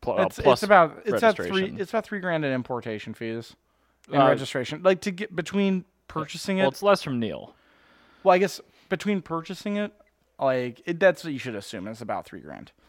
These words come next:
Speaker 2: It,
Speaker 1: Three grand's
Speaker 2: it,
Speaker 1: actually a great deal if you're,
Speaker 2: yeah.
Speaker 1: like, specifically shipping over a car for yourself.
Speaker 2: Yeah, i-, if you're doing, like, if you have
Speaker 1: That's
Speaker 2: it
Speaker 1: actually a really good piece of info for a lot of people.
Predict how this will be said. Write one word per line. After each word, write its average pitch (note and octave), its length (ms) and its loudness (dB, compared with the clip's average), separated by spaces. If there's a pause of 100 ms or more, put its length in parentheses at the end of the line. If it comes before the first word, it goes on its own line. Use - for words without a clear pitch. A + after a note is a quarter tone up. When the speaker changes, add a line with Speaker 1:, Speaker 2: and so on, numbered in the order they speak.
(720)
Speaker 2:
It, E3+ 160 0 (140)
Speaker 1:
Three F3+ 160 6
grand's B2+ 240 4
Speaker 2:
it, - 60 10
Speaker 1:
actually B2+ 160 6
a - 20 0
great A2 300 4
deal G2 220 2
if - 100 -6
you're, A2 160 0
Speaker 2:
yeah. - 80 2
Speaker 1:
like, G2+ 120 2 (100)
specifically - 560 -8
shipping G#2 300 -4
over F2 220 -4
a F#2 120 2
car C#2 320 -2
for A2+ 240 -2
yourself. - 440 -6 (240)
Speaker 2:
Yeah, C#3 140 -2
i-, C#3+ 220 -2
if E3 200 -6
you're F3 180 2
doing, E3 440 -2
like, B2+ 540 -4
if C3 200 -12
you D3 140 -4
have D3+ 360 2
Speaker 1:
That's - 140 -8
Speaker 2:
it C#3+ 40 -4
Speaker 1:
actually A3+ 220 -4
a A2 40 -4
really A#2 200 -2
good G#2+ 240 -2
piece G2+ 180 -8
of G#2 80 -8
info G2 300 -6
for - 120 -8
a F#2 40 -4
lot F2+ 120 -4
of - 60 -10
people. D#2+ 340 -6